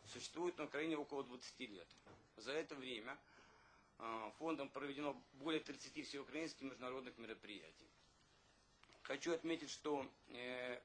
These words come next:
при этом ни одной копейки в заработную плату потрачено не было. Это принципиальная позиция руководства фонда. Мы, может, будем дальше этой позиции придерживаться. М, сегодня мы хотим поговорить о,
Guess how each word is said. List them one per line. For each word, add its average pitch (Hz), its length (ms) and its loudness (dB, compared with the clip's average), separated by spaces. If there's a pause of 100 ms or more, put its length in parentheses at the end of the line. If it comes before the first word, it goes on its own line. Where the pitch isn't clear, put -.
при 147 140 0
этом 151 400 4 (260)
ни 143 100 2
одной 143 260 4
копейки 160 480 -2
в 127 60 -4
заработную 127 520 -2
плату 147 260 2
потрачено 117 520 -4
не 95 200 -6
было. 90 200 -6
Это 117 120 -10
принципиальная 120 580 -4
позиция 113 420 -6
руководства 113 460 -6 (120)
фонда. 165 320 0 (540)
Мы, 120 80 -4
может, 123 280 -4
будем 123 300 -6
дальше 135 320 2
этой 113 200 -6
позиции 110 380 -12
придерживаться. 95 720 -14 (1500)
М, 104 480 -6
сегодня 175 440 2
мы 165 120 2
хотим 160 300 0
поговорить 147 580 -2 (400)
о, 120 340 6